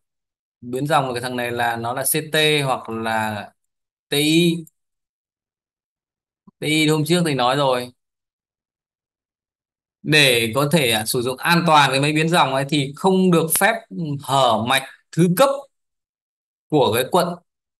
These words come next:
à, thứ cấp, của biến dòng. Vì phần sơ cấp nó là, là chỉ có một cái dây đấy, nó coi như là một vòng. Sơ cấp là như này. Sơ cấp là như này, còn thứ cấp của nó đây.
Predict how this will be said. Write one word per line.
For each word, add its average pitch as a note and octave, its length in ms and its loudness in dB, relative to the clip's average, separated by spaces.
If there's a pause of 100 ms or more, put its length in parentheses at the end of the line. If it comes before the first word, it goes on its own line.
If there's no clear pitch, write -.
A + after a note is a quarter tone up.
(420)
à, A#2+ 360 -2
thứ D3+ 180 0
cấp, G#3 120 0 (480)
của B2+ 80 -4
biến A#2 160 -4
dòng. C#3+ 280 0 (920)
Vì C#3 80 0
phần D#3 180 2
sơ F3+ 160 4
cấp A3+ 160 6
nó G3 120 4
là, D#3+ 500 6
là D3+ 380 2
chỉ C#3+ 180 -2
có D3+ 60 2
một F3+ 240 2
cái F3 80 2
dây G3 320 4
đấy, F3+ 260 -2
nó E3 200 -4
coi F#3 140 2
như F#3 80 2
là F3 100 2
một D#3 180 0
vòng. C#3+ 340 4 (1040)
Sơ F3+ 320 0
cấp G#3+ 180 4
là E3+ 80 2
như D3+ 140 0
này. D3 320 -2 (1120)
Sơ - 440 -4
cấp F3 180 2
là D3+ 120 4
như C#3 120 0
này, C#3+ 280 0
còn C#3 240 -2
thứ D3 180 0
cấp G3+ 160 2
của D#3 80 -6
nó B2+ 160 2
đây. D3 300 -2